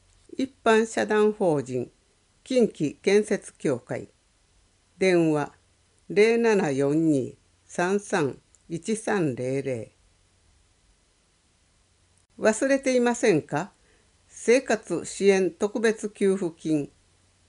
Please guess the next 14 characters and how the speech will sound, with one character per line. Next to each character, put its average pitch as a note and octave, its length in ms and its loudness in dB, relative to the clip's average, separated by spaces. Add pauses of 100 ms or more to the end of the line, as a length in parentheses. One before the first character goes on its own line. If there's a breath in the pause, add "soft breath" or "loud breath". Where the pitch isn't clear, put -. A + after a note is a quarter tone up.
(920)
子 B3 140 0
育 B3+ 320 0
て A#3+ 180 -2
世 G#3+ 240 -2
帯 D3 260 0 (140)
生 A#3+ 260 2
活 G#3 320 -4
支 F3+ 200 -2
援 E3 180 2
特 F#3+ 280 -8
別 G#3 300 -2
給 F3+ 260 0
付 E3 240 -6
金。 C#3 340 -6